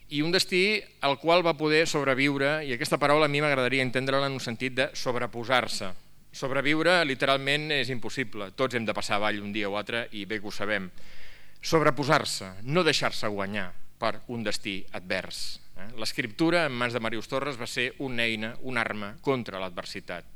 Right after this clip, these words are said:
per seguir trobant algun sentit a la pròpia vida. Eh, jo he escrit coses, s'ha dit abans, sobre Màrius Torres, he editat, eh, part de les seves traduccions, part de la seva prosa, he escrit algun article,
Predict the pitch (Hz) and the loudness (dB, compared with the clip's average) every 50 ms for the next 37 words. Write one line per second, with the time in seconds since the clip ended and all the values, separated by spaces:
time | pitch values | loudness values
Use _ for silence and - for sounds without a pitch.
0 | - - - - - - 120 123 139 151 160 - - - - - - - 113 104 | -2 -2 -2 0 0 -2 -2 0 0 -2 -2 -4 -8 -10 -10 -10 -8 -8 -4 0
1 | 113 120 120 123 123 - - - - - 104 104 113 127 120 - 107 95 - 110 | 2 2 2 2 -2 -10 -14 -16 -12 -10 -8 -4 -4 -4 -4 -4 -4 -4 -2 -2
2 | 104 98 98 92 90 - - 92 - - 90 87 85 85 82 82 82 - - - | -2 -2 0 -2 -2 -2 -4 -6 -6 -6 -8 -6 -8 -8 -10 -12 -14 -14 -14 -14
3 | - - - - - - - - - - - - - - - - - - - - | -14 -14 -14 -14 -16 -16 -14 -14 -12 -12 -12 -10 -8 -6 -6 -6 -8 -12 -18 -20
4 | - - - - - 147 139 143 143 143 147 147 143 160 180 196 185 - 208 185 | -20 -20 -14 -4 0 4 6 6 6 6 6 6 6 6 6 6 6 6 6 6
5 | 185 - - - - - - - - 156 160 123 151 151 160 170 - - - - | 6 4 2 -10 -14 -16 -4 2 4 4 4 6 4 2 2 2 0 -4 -6 -8
6 | - - - - - 110 110 113 101 120 110 123 127 135 139 139 - - - 123 | -10 -10 -10 -10 -8 -8 -8 -6 -4 -2 0 2 2 2 2 0 -2 0 0 0
7 | 113 110 107 104 104 104 101 - - 151 151 147 135 131 143 139 - 135 127 123 | 0 -2 -2 -2 -2 -2 -2 -2 0 0 2 4 4 4 4 4 2 2 2 4
8 | 117 117 110 - - 131 131 131 127 - - - 120 113 110 107 - - 131 127 | 2 0 0 2 4 4 4 4 2 0 -4 -2 -2 -2 -2 -2 0 2 2 2
9 | 123 117 110 104 - - 110 107 - - 113 101 101 95 - - 151 151 151 151 | 2 2 0 0 -2 -2 -4 -4 -4 -2 -2 -2 -4 -4 -4 0 0 2 2 2
10 | 151 143 - - - 131 117 113 113 104 - - 117 104 95 95 - 127 147 156 | 2 0 0 2 2 2 2 2 0 0 0 -2 -4 -4 -6 -4 0 0 0 2
11 | 135 131 127 127 135 - - - - - - - - - - - 127 - - 156 | 2 0 -2 -2 -2 -4 -4 -4 -4 -6 -8 -10 -10 -8 -6 -4 -2 0 0 2
12 | 131 127 127 117 117 110 104 101 - - 180 147 143 143 147 | 4 4 4 4 4 0 0 0 0 -2 -2 -2 -2 -2 -2